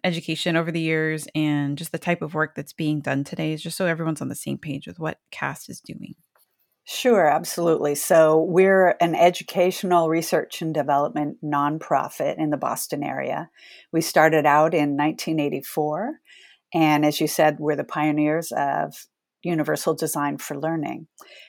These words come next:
Speaker 2: So our mission is to transform education, design, and practice by proactively addressing the barriers to learning that millions of people experience every day. We actually started out designing learning technology that helps students with disabilities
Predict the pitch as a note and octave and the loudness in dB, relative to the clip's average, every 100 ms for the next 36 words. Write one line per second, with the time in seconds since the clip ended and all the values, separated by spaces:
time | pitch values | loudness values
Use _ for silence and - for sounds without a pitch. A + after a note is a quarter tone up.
0 | _ _ - F3+ F3 G3 G3+ A3 A#3 - | _ _ 4 6 6 6 4 2 0 -4
1 | C3 C3 E3 E3 - F3 - E3+ E3 E3 | -6 -6 -4 -4 -2 -6 -2 2 2 0
2 | - E3+ E3 D#3+ D3+ F3 - E3 D#3+ D#3+ | -2 0 2 2 0 -2 -2 2 2 0
3 | D#3+ D#3 D#3 D3 D3 D3 C#3+ C#3 C3 - | -2 -2 0 0 0 -2 -4 -4 -4 -6
4 | - D3+ - - - - _ E3 D3 C#3+ | -6 -4 -6 -14 -20 -20 _ 6 8 8
5 | C#3+ - D#3 D#3 E3 - D#3 D#3+ D#3 E3 | 4 4 4 4 2 -2 -2 2 2 2
6 | D3+ - D#3 D3 D3+ D3+ D3+ D#3 - - | 0 0 -4 0 2 2 4 2 -2 -10
7 | D3 D3+ D3+ C#3+ C#3 D3 D#3 D3+ D3+ D3+ | -4 -2 -2 -4 -6 -8 -4 0 2 0
8 | C#3+ - - D#3 - D3+ C3 - - D3+ | -2 -8 -8 -8 -6 -8 -8 -12 -8 -6
9 | D3 C#3 C#3 C#3 C#3 D3+ D3 A#2 - - | -4 -6 -8 -10 -10 -8 -6 -6 -8 -14
10 | _ _ _ _ F#3 E3+ E3+ E3 E3 F3+ | _ _ _ _ -4 0 0 2 2 2
11 | - F3+ - - D#3 D#3 D3+ D#3 D#3+ - | 2 2 0 0 2 4 6 8 6 2
12 | D3+ D#3 D3+ D3+ D#3 D#3+ F3 D#3 C#3+ - | -4 -2 0 0 0 0 2 0 -2 -10
13 | - C#3+ D3+ D3+ D#3 D3+ - - - - | -6 -2 0 0 -2 -2 -4 -6 -6 -8
14 | - D#3 D3+ D3 C#3+ - D3 D#3 - D#3 | -2 0 -2 -4 -10 -10 -10 -8 -6 -4
15 | D#3+ F#3+ G#3+ | -2 -2 -4